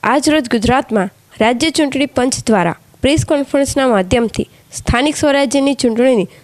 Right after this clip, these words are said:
રૂપરેખા જાહેર કરી દેવામાં આવી. નમસ્કાર, આપ જોઈ રહ્યા છો The કેસરી ટાઇમ્સ અને હું છું પૂજા રાવલ. ઘણા સમયથી રાહ જોવાઈ રહી હતી તે સ્થાનિક સ્વરાજ્યની ચૂંટણીનો સમય આવી ગયો છે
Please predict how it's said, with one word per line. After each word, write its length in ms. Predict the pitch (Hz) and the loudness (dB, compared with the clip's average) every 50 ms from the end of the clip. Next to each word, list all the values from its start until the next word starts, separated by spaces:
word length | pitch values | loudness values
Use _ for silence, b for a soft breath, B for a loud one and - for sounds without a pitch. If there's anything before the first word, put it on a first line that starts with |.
| B B - | B B 0
રૂપરેખા 540 | 247 240 233 240 240 269 269 247 - 254 226 | 0 2 2 0 0 0 -2 0 0 0 -2
જાહેર 380 | 196 - - 214 214 226 240 233 | 0 0 0 0 2 2 0 0
કરી 240 | - 220 196 190 | 0 2 2 2
દેવામાં 440 | 190 190 185 175 170 165 180 180 170 | 2 2 2 2 0 0 -2 -2 -4
આવી. 120 | - - - - _ _ _ _ _ _ _ _ - - - - B B B B B B - | -6 -8 -10 -12 _ _ _ _ _ _ _ _ -20 -18 -16 -14 B B B B B B -2
નમસ્કાર, 580 | 285 294 302 320 - - - - 262 214 - 208 - - - - - | 0 2 2 2 2 2 2 2 2 0 0 -2 -6 -8 -12 -6 -2
આપ 180 | 247 262 302 269 | -2 0 0 0
જોઈ 220 | 233 330 320 320 | 0 0 2 2
રહ્યા 200 | 320 311 311 311 | 2 2 2 0
છો 140 | 320 - 339 | 2 2 0
The 140 | 311 247 302 | 2 0 0
કેસરી 400 | - 285 254 240 240 - 262 202 | 2 2 2 2 2 0 -2 0
ટાઇમ્સ 360 | - 214 170 180 214 196 - - - - - - - | 0 0 0 0 -2 -4 -6 -8 -10 -12 -8 -2 0
અને 140 | 233 269 | 2 2
હું 260 | 254 233 240 302 320 320 | 2 2 2 0 0 0
છું 200 | - 339 285 247 | 0 0 0 0
પૂજા 280 | 247 240 202 262 208 | 0 0 2 2 2
રાવલ. 300 | 180 175 165 156 190 196 - - - B B B B B B B - | 2 2 2 0 -2 -2 -4 -8 -14 B B B B B B B -2
ઘણા 240 | 269 277 302 349 | 0 0 0 0
સમયથી 480 | 359 - 403 320 320 320 311 302 - 311 | 0 2 2 2 2 2 0 0 0 0
રાહ 200 | 285 254 262 277 | 2 2 0 0
જોવાઈ 440 | 269 226 285 254 262 269 262 262 269 | 0 2 2 2 2 2 2 2 2
રહી 260 | 262 240 226 233 220 | 2 2 2 2 0
હતી 200 | 202 190 220 208 | 0 -2 -4 -6
તે 300 | - - - - 294 311 | -8 -6 -2 0 0 0
સ્થાનિક 400 | 302 - - 294 240 247 285 269 | 0 -2 -2 0 0 0 0 0
સ્વરાજ્યની 600 | - 294 269 254 262 262 254 226 269 262 269 277 | 0 0 2 2 2 2 2 2 0 0 0 0
ચૂંટણીનો 500 | - - 240 202 240 254 254 233 202 - | 0 -2 -2 0 0 2 2 2 0 0
સમય 360 | 208 - - 233 240 247 254 | -2 -2 -2 0 0 0 0
આવી 240 | 233 208 214 226 240 | 0 0 0 0 0
ગયો 240 | 208 220 202 196 196 | 0 0 0 0 0
છે 200 | - - 196 | -2 -2 -6